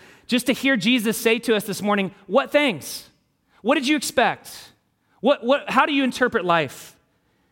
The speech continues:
Like, can we bring our disappointments to Jesus and just be honest? "Jesus, I had hoped that my kids, this is gonna go like this. I had hoped my marriage was gonna go like this.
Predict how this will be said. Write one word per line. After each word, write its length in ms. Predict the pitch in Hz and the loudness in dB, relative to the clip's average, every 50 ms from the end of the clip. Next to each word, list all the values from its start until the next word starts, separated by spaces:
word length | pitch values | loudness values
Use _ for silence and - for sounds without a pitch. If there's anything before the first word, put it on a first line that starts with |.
| _ | _
Like, 180 | - 208 226 220 | 0 0 0 2
can 120 | - 285 | 2 2
we 100 | 269 277 | 2 2
bring 360 | 226 170 185 240 277 302 311 320 | 0 0 0 0 2 2 2 2
our 100 | 294 220 | 0 0
disappointments 640 | 240 240 - 247 - 226 254 262 233 233 220 - | 0 -2 -4 -4 -2 -2 -2 0 0 0 -2 -2
to 80 | - 185 | -4 -8
Jesus 440 | 160 - 208 233 240 196 214 185 160 214 | -4 -2 0 0 2 2 0 -2 -2 -2
and 120 | 220 220 208 | -2 0 0
just 100 | 240 - | 0 0
be 120 | - 247 | 2 2
honest? 200 | 247 240 208 - - - - | 2 2 0 -4 -10 -6 0
"Jesus, 280 | - 254 277 247 208 220 | 2 2 2 2 0 2
I 120 | 208 240 | 2 2
had 100 | 240 220 | 2 2
hoped 680 | 196 - - 240 254 233 214 - - - - - - - _ _ _ _ _ _ _ _ | -2 -2 0 0 2 2 0 -2 -6 -12 -12 -12 -12 -14 _ _ _ _ _ _ _ _
that 100 | - 208 | -2 0
my 120 | 208 190 | 0 0
kids, 600 | 190 - - 226 226 220 156 147 135 - - - - _ _ _ _ | 0 0 2 2 2 2 0 -4 -6 -10 -10 -12 -16 _ _ _ _
this 100 | - 175 | -6 -4
is 40 | 151 | -2
gonna 180 | 160 208 202 185 | 0 0 0 2
go 120 | 190 196 | 2 2
like 180 | 190 180 170 - | 2 2 2 0
this. 160 | 202 - 233 | 0 2 2
I 60 | 208 | 2
had 100 | 208 202 | 2 2
hoped 240 | 160 220 254 262 233 | 2 0 0 2 2
my 100 | 226 208 | 0 0
marriage 300 | 208 214 220 233 226 208 | 2 2 2 2 2 0
was 100 | 185 185 | -2 -4
gonna 160 | 180 185 165 | -4 -4 -2
go 60 | 147 | -2
like 180 | 143 135 110 - | -2 -4 -4 -6
this. 260 | 107 104 101 - - | -12 -20 -20 -20 -20